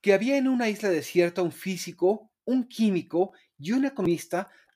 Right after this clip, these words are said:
tratando de abrir una lata que habían rescatado. Mientras el físico diseñaba una catapulta que pudiese lanzar un coco para abrir la lata y el químico un destilado de agua de mar que corroyese el metal,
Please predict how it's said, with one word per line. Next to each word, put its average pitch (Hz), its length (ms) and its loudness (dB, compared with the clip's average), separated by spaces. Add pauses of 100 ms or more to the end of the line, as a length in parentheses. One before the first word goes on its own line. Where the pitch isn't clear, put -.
(100)
tratando 247 460 2
de 240 80 0
abrir 196 420 0
una 180 240 0
lata 185 320 4
que 143 100 -2
habían 147 220 2
rescatado. 117 680 -4 (720)
Mientras 247 360 0
el 262 80 0
físico 302 420 0
diseñaba 185 540 2
una 226 160 -2
catapulta 156 760 -2 (280)
que 190 140 4
pudiese 190 480 -2
lanzar 202 300 0
un 185 100 2
coco 151 480 4
para 127 160 2
abrir 156 240 2
la 190 100 6
lata 175 520 4 (340)
y 165 140 6
el 180 180 6
químico 185 580 0 (220)
un 233 160 2
destilado 170 720 2
de 151 160 4
agua 185 200 2
de 156 120 0
mar 143 340 2 (220)
que - 160 -18
corroyese 139 560 0
el 220 60 2
metal, 240 460 2